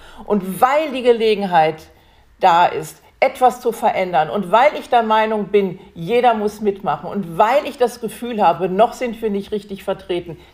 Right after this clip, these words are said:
deshalb habe ich mich überwunden, deshalb stehe ich hier und ich werde mit aller Kraft, mit all meiner Überzeugung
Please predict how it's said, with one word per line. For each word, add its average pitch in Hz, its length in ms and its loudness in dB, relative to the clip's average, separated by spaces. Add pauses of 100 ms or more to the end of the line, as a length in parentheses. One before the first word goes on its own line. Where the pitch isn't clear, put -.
(100)
deshalb 226 460 2 (320)
habe 208 300 2
ich 208 180 -8
mich 202 120 -4
überwunden, 180 580 -4
deshalb 247 360 4
stehe 202 420 -4
ich 196 120 -8
hier 160 220 -4
und - 260 -20
ich 185 120 -12
werde 196 200 4
mit 170 260 -8
aller 254 240 4
Kraft, - 540 0 (200)
mit 170 160 -10 (100)
all 220 140 4
meiner 202 320 0
Überzeugung 160 760 -6